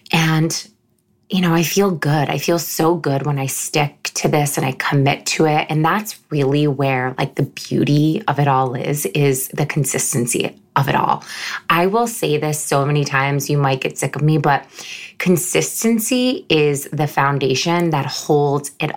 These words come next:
all together. No matter what the hell it is in your life that you want, that you desire, that you're striving for, if you gua sha once a week,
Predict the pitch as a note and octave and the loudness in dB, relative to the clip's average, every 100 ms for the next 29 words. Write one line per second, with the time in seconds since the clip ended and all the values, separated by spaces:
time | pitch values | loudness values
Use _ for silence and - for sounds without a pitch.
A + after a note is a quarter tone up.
0 | - B2+ B2+ B2 A#2+ - B2+ - - - | 0 0 0 -2 -6 -8 -6 -4 -4 -6
1 | - - - - F3+ G3+ A3 C#4 C#4 - | -10 -14 -14 -2 2 2 2 0 -2 -4
2 | D#3 D3 D3 C#3+ D3+ - - - - F3 | -2 0 0 2 2 0 -8 -14 -4 -2
3 | - - D#3 C#3+ D3 D3 C#3 C3 C#3+ C3 | -2 0 0 2 0 0 -2 0 0 2
4 | C3 B2+ C#3 - C3+ C#3+ B2+ C3+ A#2+ E3 | 2 0 -2 -2 -4 -4 -2 -2 2 2
5 | D3 C#3+ C3 C#3 C#3+ - C3+ C#3+ C#3 C3 | 2 -2 -6 -4 -4 -2 0 0 -2 -4
6 | C#3 - - D#3+ D#3 D#3 D3 D3 C#3 C#3 | -4 -4 0 0 0 -4 -2 0 0 -4
7 | - - - - - D#3+ F#3 A3+ - F3 | -16 -20 -20 -20 -6 -4 -2 -2 2 2
8 | F3 - F#3 D#3 D#3 D#3+ - D#3+ D3 D3 | 2 0 0 0 -2 -4 -4 -4 -2 -6
9 | G#3+ | -6